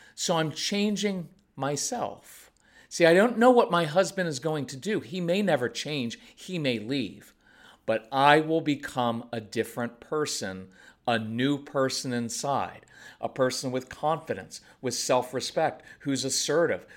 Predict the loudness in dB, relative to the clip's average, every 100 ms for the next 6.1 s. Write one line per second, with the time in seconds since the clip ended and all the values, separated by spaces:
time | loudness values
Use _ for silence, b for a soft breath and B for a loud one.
0 | B -10 -6 -4 0 -2 0 -4 -2 -2
1 | -2 -4 -6 -8 -20 _ _ b b b
2 | b b b b b b b -2 -2 -2
3 | -4 -4 -8 -8 -4 -4 -2 -2 -2 -4
4 | -12 -4 -2 -4 -6 -2 0 0 -2 -6
5 | -10 -10 -6 -4 -4 2 2 2 0 -4
6 | -6